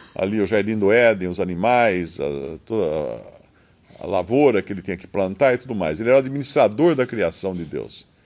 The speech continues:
Ah, Satanás tinha perdido essa função, essa posição, quando caiu em pecado. Deus criou o homem, deu ao homem essa posição de administrador,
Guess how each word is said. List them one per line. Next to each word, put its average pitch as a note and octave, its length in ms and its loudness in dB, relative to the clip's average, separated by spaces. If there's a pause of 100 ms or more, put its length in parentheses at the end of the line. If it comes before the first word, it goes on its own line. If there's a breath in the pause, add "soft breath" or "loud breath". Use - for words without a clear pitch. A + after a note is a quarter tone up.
(480 soft breath)
Ah, F2 340 6
Satanás C#3 760 2
tinha D3+ 160 0
perdido C3 760 2
essa A2 260 4
função, A#2+ 520 -2
essa A#2+ 180 -2
posição, G#2+ 640 0 (840 soft breath)
quando F#2+ 220 -4
caiu A2 440 4
em C3 60 -2
pecado. A#2+ 600 0 (580 soft breath)
Deus B2 320 2
criou A#2 280 4
o G#2 80 4
homem, B2+ 380 4
deu B2 220 4
ao G#2+ 160 8
homem D3+ 540 6
essa G#2+ 200 -2
posição G#2+ 580 -4
de C3+ 60 -2
administrador, G2+ 760 -2